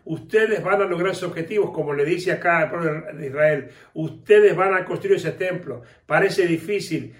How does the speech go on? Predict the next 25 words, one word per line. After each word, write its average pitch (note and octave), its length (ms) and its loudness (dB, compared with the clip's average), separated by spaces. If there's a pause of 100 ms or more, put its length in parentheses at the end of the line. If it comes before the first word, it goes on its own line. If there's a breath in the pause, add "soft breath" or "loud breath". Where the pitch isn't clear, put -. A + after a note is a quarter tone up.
(140 loud breath)
pero D#3 200 0
mi E3 140 -4
templo G3 380 4
no F#3+ 180 -2
se F#3+ 200 -4
va G3 140 0
a F#3 80 -4
construir F#3+ 380 2
necesariamente E3+ 720 -6
con D#3+ 220 -4
el D3+ 140 -6
esfuerzo F#3 760 -4 (160 loud breath)
de D3+ 140 -6
los D3+ 240 -4
hombres, A#3+ 680 -2
sino C#3 360 -6
con C#3 200 -4
mi C3 120 -6
espíritu". A#2+ 800 -12 (160)
Gloria D3+ 640 -2
a B2 100 -4
Dios. C#3 320 -2 (160 loud breath)
Entonces G3+ 640 0
dice G3 300 0
ahí F#3 420 2